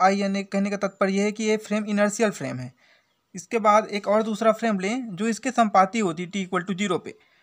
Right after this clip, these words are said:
परंतु टी टाइम पश्चात क्या होता है कि जो नॉन इनर्शियल फ्रेम की तरह ये कार्य करने लगता है, दूसरा जो फ्रेम ए-, एच डैश है वो, क्योंकि इसमें एक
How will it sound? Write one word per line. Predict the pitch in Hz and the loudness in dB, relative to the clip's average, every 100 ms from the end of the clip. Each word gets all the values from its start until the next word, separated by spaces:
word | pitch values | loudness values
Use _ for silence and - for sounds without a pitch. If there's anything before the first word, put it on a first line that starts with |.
| _ - | _ -2
परंतु | 190 240 262 | 0 0 -2
टी | 233 196 | -4 -6
टाइम | 196 226 240 | -2 -2 0
पश्चात | 247 - 214 202 | 0 2 0 2
क्या | 185 | 0
होता | 165 151 156 | 2 2 0
है | 151 190 277 _ _ _ - | 0 -2 -6 _ _ _ -8
कि | 247 262 226 _ - | -2 -2 -4 _ -8
जो | 170 240 247 226 - _ _ _ _ _ _ _ _ - | 0 2 2 0 -6 _ _ _ _ _ _ _ _ -8
नॉन | 175 175 220 277 | -4 0 2 4
इनर्शियल | 277 262 226 240 | 2 0 0 -2
फ्रेम | 214 202 190 170 _ _ - | 0 0 0 -4 _ _ -12
की | 202 | -6
तरह | 214 220 | 0 2
ये | 220 | 2
कार्य | 214 180 170 | 4 4 4
करने | 160 147 | 0 0
लगता | 139 - 143 | -2 -4 -6
है, | |
दूसरा | 147 175 196 | -4 0 2
जो | 190 | 2
फ्रेम | 165 175 165 | -2 -4 -2
ए-, | 160 - - _ 180 | -2 -4 -20 _ -2
एच | 180 | 0
डैश | 160 143 | 0 -2
है | 143 | -2
वो, | 147 202 - _ _ _ _ - | 0 0 -2 _ _ _ _ -6
क्योंकि | 240 233 269 | -4 -2 -2
इसमें | 233 269 | 0 0
एक | 269 | 0